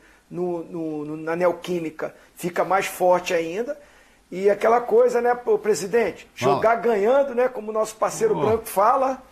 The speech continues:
Speaker 1: <laughs> é bem melhor, né?
Speaker 2: Bem melhor. Eu acho que a, eu acho que contra o Grêmio serão, é, só dois zagueiros, uma linha de quatro, até porque tem esse problema também do Gustavo, não vai ter muita gente sobrando.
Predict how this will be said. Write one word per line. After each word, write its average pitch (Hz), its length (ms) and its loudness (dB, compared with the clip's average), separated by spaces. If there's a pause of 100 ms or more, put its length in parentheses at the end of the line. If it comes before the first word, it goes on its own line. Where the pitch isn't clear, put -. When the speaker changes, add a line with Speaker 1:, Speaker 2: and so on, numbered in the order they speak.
(180)
Speaker 1:
<laughs> 131 300 0
é 233 140 2
bem 240 240 2
melhor, 262 420 2
né? 233 160 -2 (580)
Speaker 2:
Bem 123 380 0
melhor. 139 540 2
Eu 160 160 -2
acho 180 180 -4
que - 80 -8
a, 175 140 -2
eu 139 100 -4
acho 156 200 -6
que - 40 -20
contra 170 240 -10
o 123 60 -6
Grêmio 131 260 -6
serão, 147 320 -8 (1040)
é, 113 220 -6
só 143 200 -6
dois 131 260 -2
zagueiros, 98 420 -4
uma - 120 -6
linha 110 200 -6
de 117 120 -12
quatro, 110 360 -4
até 107 160 -12
porque 104 400 -10
tem 107 140 -10
esse - 120 -12
problema 98 420 -6
também 95 240 -8
do 90 80 -8
Gustavo, 95 440 -4
não 104 160 -6
vai 113 100 -6
ter 113 120 -10
muita 113 300 -6
gente 101 240 -6
sobrando. 87 520 -6